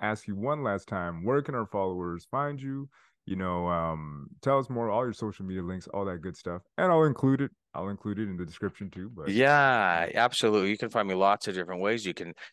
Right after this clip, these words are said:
Speaker 2: you can find all, um, about Big Shot at the big shot dot com, the big shot dot com. You can find me on sovereign mail dot com, Sovereign Mail, and, um,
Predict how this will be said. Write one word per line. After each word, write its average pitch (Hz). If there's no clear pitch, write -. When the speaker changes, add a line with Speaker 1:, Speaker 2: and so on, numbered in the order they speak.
Speaker 2:
you -
can 95
find 95
all, 101
um, 85
about 80
Big 104
Shot 110
at 82
the 110
big 107
shot 113
dot 95
com, 101
the 92
big 98
shot 92
dot 87
com. 95
You -
can 90
find 87
me 90
on 80
sovereign 87
mail 95
dot 90
com, 98
Sovereign 85
Mail, 90
and, 80
um, 73